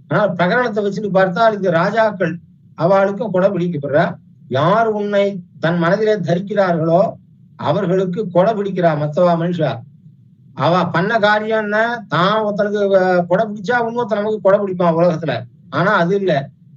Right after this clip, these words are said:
உன்னை மனசுல தரிக்கிறவாளுக்கு மத்தவா கொடை பிடிக்கிறா, சாமரம் வீசுறா, அவனுக்கு வாழ்க முதலிய கோஷத்தை இடுறா.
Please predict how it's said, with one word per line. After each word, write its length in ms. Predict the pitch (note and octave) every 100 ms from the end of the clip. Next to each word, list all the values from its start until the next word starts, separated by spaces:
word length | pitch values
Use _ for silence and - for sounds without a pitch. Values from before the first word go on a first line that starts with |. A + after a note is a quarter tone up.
| - -
உன்னை 320 | C3+ F#3+ G3+
மனசுல 400 | E3+ F#3+ A3 B3+ A3+
தரிக்கிறவாளுக்கு 1080 | F#3+ G#3+ G#3 A3 G#3 G3 F#3+ F#3 F3 F3+ D#3 D#3 G3 C4+ - - - - - - -
மத்தவா 520 | - D#3 F3+ B3+ B3+ G#3+
கொடை 180 | G3+ G#3
பிடிக்கிறா, 640 | F3+ E3 D3 D#3 F3+ - - _ - - -
சாமரம் 400 | E3+ G3 A#3 G#3
வீசுறா, 600 | F#3 D3 D3 D3 E3 G#3+ - - _ - - -
அவனுக்கு 800 | - G3+ A3 A3 A#3 A#3+ B3 A#3+ F3 - - -
வாழ்க 540 | E3+ G#3 A3+ G#3+ A3+
முதலிய 400 | G#3+ G3+ G3 G3
கோஷத்தை 500 | F3 G#3 A3 G#3+ F#3+
இடுறா. 580 | E3+ C#3 D3 D#3 G3